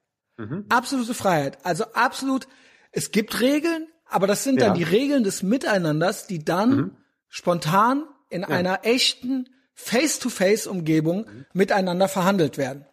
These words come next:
Speaker 1: Und dann kriegt man vielleicht für Frechheiten auch mal wieder in die Fresse.
Speaker 2: Oh, ich glaube, das wird noch viel strenger. Ich hab nämlich, ähm, hab ich auch in Telegram reingepostet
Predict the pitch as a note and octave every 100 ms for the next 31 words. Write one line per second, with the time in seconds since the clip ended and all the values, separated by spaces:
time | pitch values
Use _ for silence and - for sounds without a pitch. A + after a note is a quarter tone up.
0 | - C#3+ C3+ F#3+ F#3+ F3 F3+ E3 E3+ -
1 | - E3+ F3 F3+ F3+ D#3 D#3+ D#3 E3 D3+
2 | C#3 - E3 E3 G2 - _ - A3+ A3
3 | - G3 B3+ B3+ - A3 A3 F#3+ - A3
4 | F#3 - D#3+ F#3+ F#3+ - G#3+ F#3 E3 F#3
5 | G#3+ - - E3 E3 E3 E3+ - E3+ F#3+
6 | G#3+ G#3 G3+ F3+ A#3 E3+ D#3 C#3 D3 F#3
7 | D3 C#3+ D3+ D3+ G#3 A3